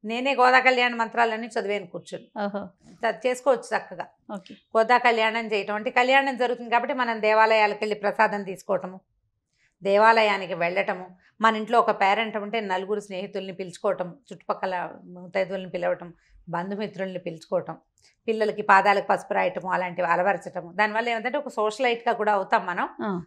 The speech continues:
Speaker 1: సోషల్ మూవ్‌మెంట్ కూడా బాగుంటుంది, జనాలతోటి అందరితోటి కలిసి ఉండటం. ఇలాంటివన్నీ పాతకాలం నుంచి వచ్చిన పద్ధతులన్నీ దీనికోసమే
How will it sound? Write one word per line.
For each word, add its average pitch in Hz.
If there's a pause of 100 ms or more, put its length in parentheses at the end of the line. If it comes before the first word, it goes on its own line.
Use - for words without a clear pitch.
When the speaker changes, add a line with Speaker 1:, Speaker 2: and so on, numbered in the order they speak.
(100)
Speaker 1:
సోషల్ 254
మూవ్‌మెంట్ 269
కూడా 262
బాగుంటుంది, 240
జనాలతోటి 214
అందరితోటి 196
కలిసి 196
ఉండటం. 170 (760)
ఇలాంటివన్నీ 277
పాతకాలం 277
నుంచి 262
వచ్చిన 247
పద్ధతులన్నీ 233
దీనికోసమే 262